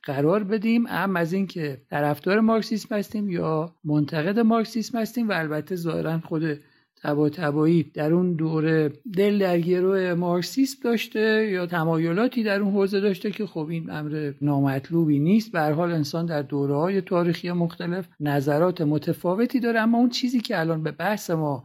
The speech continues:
مربوط می‌شه این هستش که طباطبایی اون دلبستگی رو به آثار و اندیشه‌های لویی آلتوسر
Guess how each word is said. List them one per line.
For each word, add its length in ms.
مربوط 720
می‌شه 340
این 180
هستش 480
که 520
طباطبایی 920
اون 340
دلبستگی 920
رو 240
به 300
آثار 800
و 40
اندیشه‌های 920
لویی 340
آلتوسر 600